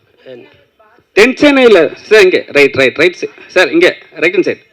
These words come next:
Speaker 1: Yeah, yeah, sir.
Speaker 2: தென் சென்னையில வந்து நீங்க காட்டியிருக்கீங்க, வட சென்னை, தென் சென்னை ரெண்டு இருக்கு. சரிங்களா? தென் சென்னையில இருக்கிறவங்க எல்லாருமே வந்து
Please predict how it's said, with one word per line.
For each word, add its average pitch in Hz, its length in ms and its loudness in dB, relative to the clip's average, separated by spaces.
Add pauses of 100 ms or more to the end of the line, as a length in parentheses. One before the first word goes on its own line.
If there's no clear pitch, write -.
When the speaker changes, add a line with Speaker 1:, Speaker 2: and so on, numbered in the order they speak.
Speaker 1:
Yeah, 170 120 -8
yeah, 117 100 -14
sir. - 200 -20
Speaker 2:
தென் 226 200 2
சென்னையில 196 680 0
வந்து 165 200 -6
நீங்க 151 200 -4
காட்டியிருக்கீங்க, 135 600 -8
வட 127 180 -4
சென்னை, 185 300 -2
தென் 147 200 -4
சென்னை 135 180 -8
ரெண்டு 131 220 -6
இருக்கு. 139 460 -8 (240)
சரிங்களா? 143 320 -4
தென் 175 200 -2
சென்னையில 220 200 -2
இருக்கிறவங்க 190 280 0
எல்லாருமே 220 680 2
வந்து 190 400 2